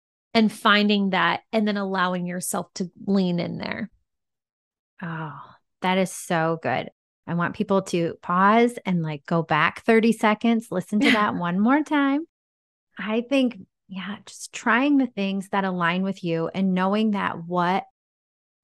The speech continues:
Speaker 2: works for someone else, if it doesn't feel aligned to you, you don't have to do it and try it forever and to see success.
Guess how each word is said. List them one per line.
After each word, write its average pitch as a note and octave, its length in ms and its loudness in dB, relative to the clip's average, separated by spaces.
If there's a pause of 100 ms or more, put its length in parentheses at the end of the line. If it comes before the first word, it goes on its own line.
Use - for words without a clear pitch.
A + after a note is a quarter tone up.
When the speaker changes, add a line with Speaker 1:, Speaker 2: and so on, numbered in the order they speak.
Speaker 2:
works G#3+ 360 -2
for A3 140 -2
someone F#3+ 400 0
else, F#3+ 520 -2 (240)
if G3 120 -6
it G#3 140 -2
doesn't G3 420 0
feel G#3+ 520 0
aligned F#3+ 460 0
to G3+ 100 -6
you, F#3 200 -2
you F#3 300 -4
don't F3 340 -2
have - 280 -4
to G3+ 100 0
do F#3 340 -2
it E3+ 260 2
and F#3 160 -4
try F3 360 -4
it F3 220 -4
forever E3 640 0
and F3 240 -4 (220)
to G3+ 80 -2
see E3+ 180 -6
success. - 580 -10